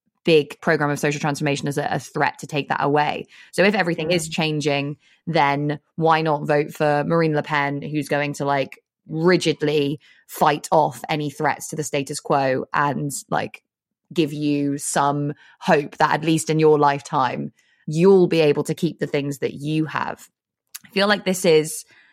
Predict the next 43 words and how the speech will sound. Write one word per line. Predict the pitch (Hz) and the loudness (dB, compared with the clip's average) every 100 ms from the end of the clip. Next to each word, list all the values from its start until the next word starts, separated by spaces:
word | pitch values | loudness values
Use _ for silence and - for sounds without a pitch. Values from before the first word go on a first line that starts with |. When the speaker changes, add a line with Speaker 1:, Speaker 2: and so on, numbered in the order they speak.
| _ _ 180 | _ _ -12
Speaker 2:
Mm. | 175 170 | -4 2
Speaker 1:
the | 175 156 - | 4 4 2
real | 160 175 170 151 | 0 4 4 2
political | - 156 - 160 | 2 -2 -2 -4
danger | 151 151 151 147 139 | -2 0 -2 0 0
that | 151 | 0
we | 147 | 0
actually | 147 - 151 | -2 -6 -6
face | - 147 - | -4 -6 -6
today, | 156 151 135 127 | -2 0 0 2
rather | 170 180 175 165 | 6 6 6 2
than | 156 151 | 2 0
a | 147 | -2
kind | - 151 | -4 -4
of | 147 143 | -4 -6
resurgent, | 151 147 151 147 147 147 143 139 _ _ - | -8 -4 0 0 0 -2 -4 -10 _ _ -4
you | |
know, | 156 139 | -2 -2
free | - 156 | -2 -2
market | 143 143 143 - 135 120 - _ _ _ | 2 2 0 0 -2 -2 -4 _ _ _
orthodoxy | - 160 170 151 - - 147 | 2 2 2 -2 -4 -4 -2
of | 139 - | -2 -6
the | |
kind | - 143 143 | -4 -4 -4
that | - | -4
we | |
saw | 151 - 135 135 131 - | -4 -2 0 -2 -6 -8
really | 156 147 | -6 -6
strongly | 147 - 143 143 | -6 -4 -4 -4
coming | 143 143 | -4 -4
out | 135 | -2
in | - | -2
the | 143 | -2
nineteen | 139 143 143 | -4 -4 -4
eighties. | 147 - - - - | -4 -6 -10 -16 -8
It's | 170 | 0
almost | 226 254 165 | 2 2 0
the | 156 | -4
same | - 156 151 | -4 -4 -4
conditions | 151 147 147 147 147 | -4 -4 -4 -6 -6
as | 143 | -6
we | 156 | -6
saw | 147 160 147 147 | -4 0 2 0